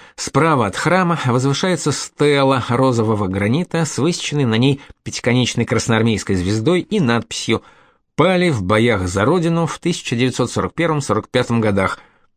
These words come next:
И далее идёт перечень двадцати пяти фамилий. Под этим памятником покоятся советские воины, умершие от ран в московских госпиталях. За церковью от неё вглубь кладбища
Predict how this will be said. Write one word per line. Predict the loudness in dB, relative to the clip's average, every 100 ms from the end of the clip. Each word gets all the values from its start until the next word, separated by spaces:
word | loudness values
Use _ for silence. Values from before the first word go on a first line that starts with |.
| _ _
И | -4 -2
далее | 0 2 0
идёт | 0 0 -2 -2
перечень | 0 0 0 0 0
двадцати | 0 -2 -4 -4 -4
пяти | -2 -4 -2 -4
фамилий. | 0 0 0 -2 -6 _ _ _ _ _ _ _ _ _ _ -4
Под | -2
этим | 0 -2 -2
памятником | 0 0 -2 -4 -2 0
покоятся | 0 0 0 0 -2
советские | 0 0 0 -2 -2
воины, | 0 2 2 0 -4 -8 _ -4
умершие | 0 0 0 0 0
от | 0
ран | 0 0 -2 -4
в | 0
московских | 0 0 -6 -6 -4 -6 -6
госпиталях. | -6 -6 -6 -4 -6 -8 _ _ _ _ _ _ _ _ _ _ _ _ _ _ _ _ _ -4
За | 0 0
церковью | 0 -2 0 -2 0 0
от | 0
неё | 2 2 4 2
вглубь | 2 2 2 0
кладбища | -2 0 0 0 -2 -4